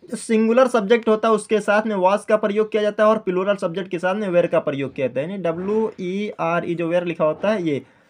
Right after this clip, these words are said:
और चाहे सिंग-, उसके बाद में, यानी सिर्फ सिंगुलर सब्जेक्ट के साथ was और प्लूरल के साथ were का प्रयोग करना है, अ, ठीक है। और यहाँ पर वर्ब की फर्स्ट फॉर्म में आईएनजी का प्रयोग करना है। दोनों प्रकार के कर्ताओं के साथ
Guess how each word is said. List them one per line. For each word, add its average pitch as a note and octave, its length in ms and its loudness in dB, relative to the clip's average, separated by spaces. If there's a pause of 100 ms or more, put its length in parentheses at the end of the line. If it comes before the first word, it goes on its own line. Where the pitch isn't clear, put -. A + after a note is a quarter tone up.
(200)
और A3 400 6
चाहे A3+ 460 4 (300)
सिंग-, G3+ 300 -6
उसके A3 300 2
बाद E3+ 260 4
में, B2 200 -6 (440)
यानी A#3 240 0
सिर्फ A#3 280 -4
सिंगुलर A3+ 460 0
सब्जेक्ट A3+ 340 0
के A3+ 60 -2
साथ G#3+ 180 2
was G3+ 320 2
और A3 120 0
प्लूरल G#3 380 0
के G#3 80 -4
साथ G3+ 180 2
were G3+ 220 -4
का A3 80 2
प्रयोग G#3+ 320 0
करना G#3+ 260 0
है, B3 460 -2 (200)
अ, F3 200 0
ठीक A3 300 -2
है। B3 140 4
और G3+ 280 4
यहाँ G3 220 2
पर A3 140 0
वर्ब G3+ 320 0
की G#3 140 -2
फर्स्ट F#3 260 -2
फॉर्म G3 140 -4
में A3 180 -2
आईएनजी F3 380 0
का F#3 100 2
प्रयोग D3+ 340 0
करना D3+ 160 -2
है। G3 60 -2
दोनों F#3+ 340 2
प्रकार F#3 460 2
के A3+ 160 -2
कर्ताओं F3+ 500 0
के G3 140 -2
साथ F#3+ 540 0